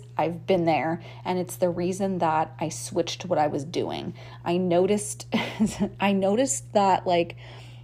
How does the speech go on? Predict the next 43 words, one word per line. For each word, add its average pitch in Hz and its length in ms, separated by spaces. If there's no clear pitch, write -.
well, 202 320
I 214 140
just, 220 340
I 185 140
just 277 180
knew 247 140
that 214 120
I 208 100
couldn't 185 240
do 156 160
it - 100
forever. - 420
So 180 460
if 208 100
you're 185 100
feeling 226 340
spread 214 340
thin, 180 460
you 170 120
wanna 180 220
focus 208 300
on 196 120
other 185 160
parts 190 240
of 185 60
your 190 100
business, 165 560
this 170 320
is 226 160
your 277 140
sign 208 420
to 202 100
create 165 560
a 175 60
better 180 320
work 170 220
schedule 160 320
for - 100
yourself, - 580
to, 156 140
to - 380
hire 254 420
out, 202 320